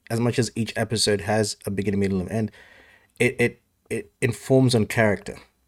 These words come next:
You know, this final episode and the lo-, episode before this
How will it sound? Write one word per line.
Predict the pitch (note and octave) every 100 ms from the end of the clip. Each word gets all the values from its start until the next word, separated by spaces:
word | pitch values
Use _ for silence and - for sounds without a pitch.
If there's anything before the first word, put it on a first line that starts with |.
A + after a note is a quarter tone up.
| _ _ -
You | G#2+
know, | G2+ G2+ F#2+
this | G#2+ A#2 -
final | B2+ B2 A#2+
episode | A2+ A2+ - G#2+ F#2+ F#2+ -
and | G#2
the | F#2+
lo-, | G2 A2
episode | G#2 G#2 F#2
before | F#2+ B2 C3
this | G2 -